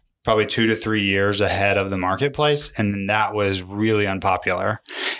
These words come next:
And that unpopularity is actually what forced the change, I think, was because I was, I would,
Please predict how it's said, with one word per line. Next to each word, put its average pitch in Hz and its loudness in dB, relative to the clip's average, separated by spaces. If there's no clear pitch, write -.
And 117 0
that 123 2
unpopularity 120 2
is 101 -6
actually 107 0
what 101 0
forced 98 0
the - -4
change, 98 2
I 87 0
think, - -10
was 113 2
because 113 0
I 110 4
was, 107 -2
I 120 2
would, 113 -2